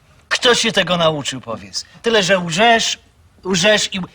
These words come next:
wnet rozbijemy cię na miazgę. Powiedz mi, ty oślico, może i masz rację wobec oprawców. Ale przecież to ty sam wyrzekłeś się swojej wiary. I sam przecież mówisz, że w tym momencie zostałeś wyklęty. <laughs> A skoro wyklęty,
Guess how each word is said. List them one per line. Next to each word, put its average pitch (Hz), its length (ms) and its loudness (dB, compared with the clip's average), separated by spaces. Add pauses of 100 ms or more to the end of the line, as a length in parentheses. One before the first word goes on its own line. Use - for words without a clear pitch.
(140)
wnet 294 380 2
rozbijemy 208 500 0
cię 185 120 -2
na 170 120 2
miazgę. 139 400 -4 (1200)
Powiedz 370 320 2
mi, 330 80 -6
ty 285 120 0
oślico, 262 480 0
może 294 280 2
i 254 100 0
masz 240 180 0
rację 220 300 0
wobec 185 280 -4
oprawców. 170 460 -2 (760)
Ale 262 240 4
przecież 247 220 -12
to 311 100 -4
ty 302 100 -4
sam 370 220 2
wyrzekłeś 202 440 0
się 185 120 -4
swojej 165 360 2
wiary. 131 300 0 (520)
I - 160 2
sam 392 200 2
przecież 269 300 -2
mówisz, 285 260 2
że 247 100 0
w - 60 -4
tym 285 140 0
momencie 254 320 0
zostałeś 214 400 0
wyklęty. 160 400 -4 (1300)
<laughs> - 1000 -20
A 233 120 2
skoro 311 300 6
wyklęty, 208 760 2